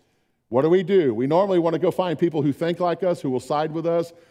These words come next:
who, who, who want to say whatever just because we're hurting, they're gonna come along and kinda be our lapdog and just, re-, no, take somebody who's objective. Let me tell you,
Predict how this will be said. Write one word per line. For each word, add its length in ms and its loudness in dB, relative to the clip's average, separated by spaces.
who, 140 0
who, 420 0
who 140 -2
want 220 0
to 60 0
say 260 -2
whatever 340 0
just 200 -6
because 220 -4
we're 140 0
hurting, 340 0
they're 100 -2
gonna 100 0
come 220 -2
along 320 0
and 100 -4
kinda 220 -2
be 100 0
our 120 2
lapdog 560 -2
and 100 -10
just, 320 -10
re-, 140 -4
no, 240 -2
take 260 2
somebody 360 0
who's 180 0
objective. 640 -2
Let 140 0
me 40 4
tell 220 0
you, 180 -4